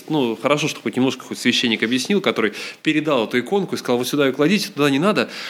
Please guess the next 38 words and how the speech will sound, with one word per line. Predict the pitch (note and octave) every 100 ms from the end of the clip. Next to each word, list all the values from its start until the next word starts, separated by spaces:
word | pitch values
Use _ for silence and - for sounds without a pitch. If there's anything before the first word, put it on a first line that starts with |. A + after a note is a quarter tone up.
| - -
Но |
я | C3+
понимаю, | D3+ G3+
что | F3+ D#3
для | - B2+ C#3
людей | C#3+ G3
это | F#3+
такое | C3+ F3
вот | D3
напряжение, | C3 D3+ D#3+ G3
а | C3
вдруг | G#3 G3+
мы | D#3+
что-то | - F#3+ D#3+
не | D3+
так | D3+ C#3+
сделаем? | B2 C3 B2 F#2 D#2+ - - - - - - - - _ _ _ _ _ _ -
У |
нас | F3 G3+
гораздо | A3 G3+ G#3
проще. | D#3 A2 - - - - - -
Но |
вот | C#3+
интересно, | F3+ G#3+ B3 E3
что, | - D3 C3 B2
а, | C#3+ E3
мы | E3
сейчас | -
прочитаем | D3 C#3+ C3 E3+ B2+
про | B2
один | B2+ C3+
из | B2+
праздников, | C#3+ F3 C#3+ G#2+ F#2+ - - - _ _ _
праздник, | - D#3 D3 B2+
который | B2+ C#3+ B2+
происходил | B2+ A#2+ B2+ B2 D3+ C3
в | A#2+ C3
Иерусалиме. | - B2+ B2+ D3+ G3 B3+ E3+